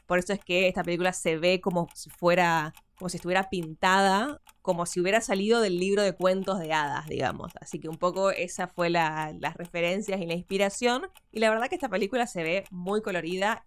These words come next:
y muy hermosa. Y argumentalmente es, eh, muy entretenida. Es como una típica película de aventuras, o sea, hay como un viaje que tiene que hacer. Pero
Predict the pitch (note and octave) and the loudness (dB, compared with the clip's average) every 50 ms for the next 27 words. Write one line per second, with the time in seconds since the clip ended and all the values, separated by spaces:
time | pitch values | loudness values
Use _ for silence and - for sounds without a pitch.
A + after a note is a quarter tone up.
0 | _ - E3+ D#3+ D#3+ F3 F3+ F3 F3 F#3+ G#3+ A3+ A#3+ - - B3 B3 C4+ F4 - | _ -10 -8 -4 -2 0 2 2 2 2 2 0 0 0 0 0 0 0 -2 -8
1 | _ _ - - _ _ _ _ - F4 F4+ F#4+ - - F4 F4 E4 E4+ D#4+ F4 | _ _ -20 -20 _ _ _ _ 0 2 4 4 4 4 2 2 2 0 -2 -2
2 | E4+ D#4+ B4+ C#5 C#5 C5+ C5 C5+ C5+ - C5+ C#5 - - - D#4+ F4 G#4+ - - | 0 0 2 2 4 4 4 4 6 6 6 6 4 4 2 0 2 0 0 -4
3 | - - - B3+ B3 A#3 A3 A3 A3 A3 A3 A3 G#3+ G#3+ B3+ A#4 A#4 F#4 C#4 A#3+ | -6 -2 0 4 6 6 6 6 6 6 4 4 2 2 0 0 0 2 2 2
4 | G#3+ G3+ F3+ C#4 D4 E3+ B2+ - A2+ F3 E4 - A4+ G4+ D4+ A#3 G3+ F3+ F3+ - | 2 2 0 0 -2 -2 -2 0 0 0 0 2 0 0 2 2 0 0 -2 -4
5 | A#3+ B3 - C4+ - C4+ C4 B3+ A#3+ - - _ _ - _ - E3 D#3+ F3 F3+ | -6 -4 -4 0 4 4 4 4 4 0 -6 _ _ -12 _ -2 0 0 2 4
6 | F#3 G3 G3 G3 F#3 E3+ E3+ D3 D3+ D3+ D3+ D3 D#3 D#3+ - G3+ G3 G3 F#3+ G3+ | 6 6 6 6 4 2 0 0 0 -2 -4 -6 -6 -2 2 4 4 6 6 4
7 | E4 F4 - - E3 - E3 C#3+ D3+ D#3+ D#3+ F3 E3 D#3+ E3 E3+ F3 E3 E3 D#3+ | 2 0 -4 -10 -6 -2 0 0 0 0 0 -2 -2 -2 -2 -4 -4 -2 0 0
8 | D#3+ D#3 D#3+ - - G#3 F#3 F3+ E3 - E3 E3 E3+ E3 D#3+ D#3+ - - F#3 F3 | 0 0 0 0 -2 -2 -2 -2 -2 -2 -2 -2 0 0 -2 -2 0 0 2 2
9 | F3 F3 G3 G#3+ - _ - _ _ _ - - _ _ - F4+ F#4 F#4 F4+ F4+ | 2 0 -2 -6 -10 _ -20 _ _ _ -20 -20 _ _ 0 2 2 4 4 4
10 | F#4 F#4 | 4 2